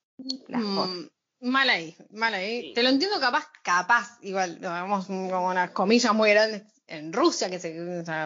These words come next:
Speaker 2: hace más frío. Quizás, tal vez, ni
Speaker 1: Ponele.
Speaker 2: siquiera. Eh,
Speaker 3: Ponele.
Speaker 2: ni tanto. Hay sintéticos muy <laughs> buenos, gente. O sea.
Speaker 1: Claro,
Speaker 3: Bueno,
Speaker 1: sí.
Speaker 3: pero hasta, hasta,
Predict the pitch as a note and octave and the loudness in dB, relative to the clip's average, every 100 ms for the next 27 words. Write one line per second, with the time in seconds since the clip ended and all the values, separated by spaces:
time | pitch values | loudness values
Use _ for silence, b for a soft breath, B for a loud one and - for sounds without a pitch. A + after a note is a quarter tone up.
0 | D#3 D#3+ D#3+ D#3 A#3 A#3+ F3+ - _ F#3 | -6 -6 -6 -2 4 4 4 -2 _ -14
1 | - D4+ D4+ C4+ C4 A#3+ A3+ B3 B3 B3 | 0 4 6 8 8 8 6 4 4 0
2 | A3+ D4+ C4 G3 D#3+ - _ - - D#3+ | -4 0 4 4 2 -6 _ -20 -12 -10
3 | F3 F#3+ G#3+ G#3+ B3+ F#3 E3 D3+ D3+ G#3 | -4 0 2 4 2 2 -8 -12 -4 0
4 | A#3+ B3+ A#3+ A#3+ A3+ A3 G3+ A3+ - C4 | 2 2 0 -2 -4 -8 -4 -4 0 0
5 | B3+ A#3 - - C4 G3+ - B B B | 0 -2 -6 -12 -12 -14 -14 B B B
6 | B3 G#3+ F3+ F3+ - B B B - C4 | 2 4 4 2 -2 B B B 2 6
7 | C#4 G#3+ G3+ A3 B3+ G3+ G3+ G#3 - - | 6 6 4 4 4 6 4 4 -2 -2
8 | G#3 - | -4 -4